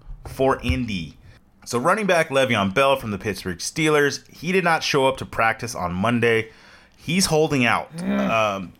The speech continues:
Speaker 1: all reports were saying that he was gonna show up. Then he sent his Twitter or,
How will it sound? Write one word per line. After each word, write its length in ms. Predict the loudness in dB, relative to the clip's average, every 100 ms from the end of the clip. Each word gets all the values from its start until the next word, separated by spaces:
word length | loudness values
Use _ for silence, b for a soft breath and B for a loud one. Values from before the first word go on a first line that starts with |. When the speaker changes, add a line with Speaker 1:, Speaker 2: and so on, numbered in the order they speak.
| _ -2
Speaker 1:
all 160 | 0 0
reports 380 | 0 0 0
were 60 | -2
saying 240 | -2 0
that 100 | 0 0
he 120 | 0
was 120 | 0
gonna 180 | -2 -2
show 260 | 0 2
up. 240 | 4 2 -2
Then 160 | -4
he 160 | -2 -2
sent 240 | 0 -2
his 580 | 0 0 -2 -6 -10 -14 _ _ _
Twitter 580 | -6 0 2 4 4 2
or, 420 | 2 2 2 -2